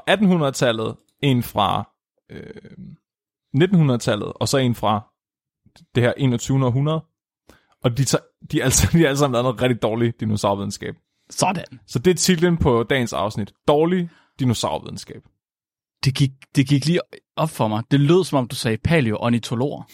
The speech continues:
Speaker 2: <laughs> Som i en person, der led-, der kigger på oldgamle fugle.
Speaker 1: Men det er jo det samme.
Speaker 2: Præcis. Det er jo det samme.
Speaker 1: Paleo-,
Speaker 2: Paleontologer
Speaker 1: orna-,
Speaker 2: eller
Speaker 1: paleo-onanologer.
Speaker 2: paleoornitologer.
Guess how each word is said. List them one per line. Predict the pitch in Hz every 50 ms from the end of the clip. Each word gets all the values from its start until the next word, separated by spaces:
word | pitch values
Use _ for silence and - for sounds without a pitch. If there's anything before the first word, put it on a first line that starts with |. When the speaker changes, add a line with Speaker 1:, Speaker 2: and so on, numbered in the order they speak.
| - _ - - - _ _ _ - - 151 - _ _
Speaker 2:
<laughs> | - 151 - - _ - 151 113 _ _ _ - - - -
Som | - 139 131 131
i | 127 120 120 123 -
en | 135 131 -
person, | - 127 - - 175 147 123 -
der | 117 113
led-, | 117 127 139 104
der | 127 127
kigger | 113 - - 139 131 135
på | 123 - - 127 120 - -
oldgamle | 131 147 147 139 117 113 110
fugle. | 104 - - 135 131 139 151 160 - _ _ _ _ _ _ _ _ -
Speaker 1:
Men | 127 107
det | - 165
er |
jo | 165 143
det | 127
samme. | - - 120 117 127 156 170 160 _ _ _ _ _ _ _ -
Speaker 2:
Præcis. | - 156 147 - 208 214 185 - - - - _ _ _ _ _ _ _ _ _ -
Det | 165 175
er |
jo | 165
det | 143
samme. | - - 156 143 151 170 180 - _ _ _ _ _ _ _ _ _ _ _ _ _ _ _ _ _ _ _ _ _ _ _ _ _ _ _ _ _ _ _ _ -
Speaker 1:
Paleo-, | - 156 165
Speaker 2:
Paleontologer | 151 147 147 147 139 - 151 175 208 190 143 120
Speaker 1:
orna-, | - -
Speaker 2:
eller | 127 123
Speaker 1:
paleo-onanologer. | - - 160 170 156 151 131 123 - - 127 131 139 151 151 147 135 139 151
Speaker 2:
paleoornitologer. | 160 165 160 95 92 120 117 117 117 113